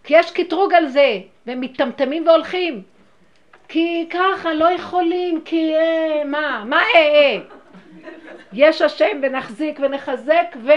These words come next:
והבית שלך צריך לקום נכון וברור. מה קרה? מה, אנחנו בהמות?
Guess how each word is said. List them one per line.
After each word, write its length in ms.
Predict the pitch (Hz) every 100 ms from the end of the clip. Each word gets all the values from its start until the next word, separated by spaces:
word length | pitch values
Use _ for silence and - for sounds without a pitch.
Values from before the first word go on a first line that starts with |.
| 339 - _ _ _ _ _ -
והבית 400 | 175 220 302 339
שלך 240 | 330 320
צריך 160 | - -
לקום 360 | 247 - 294 311
נכון 400 | 208 - - 311 392
וברור. 420 | 247 220 220 202
מה 180 | 185 240
קרה? 440 | 269 320 311 247 190 _ _ _ _ _ _ -
מה, 200 | 247 277
אנחנו 280 | 214 -
בהמות? 500 | 175 180 185 339 403